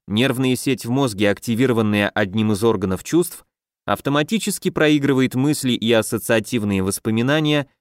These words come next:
связанные с тем временем в вашей жизни. Другими словами, все события, относящиеся к людям и вещам в определённых местах и временных периодах,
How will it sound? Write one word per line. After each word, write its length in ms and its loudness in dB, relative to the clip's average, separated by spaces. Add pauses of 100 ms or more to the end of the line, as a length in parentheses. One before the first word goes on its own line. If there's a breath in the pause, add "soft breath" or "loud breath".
(140)
связанные 580 2
с 80 -6
тем 220 -2
временем 480 0
в 40 -10
вашей 340 0
жизни. 500 -4 (880)
Другими 460 2
словами, 540 2
все 220 -2
события, 540 2
относящиеся 840 -2
к 100 -6
людям 340 0
и 20 0
вещам 400 0
в 40 2
определённых 720 0
местах 480 0
и 20 4
временных 520 0
периодах, 640 4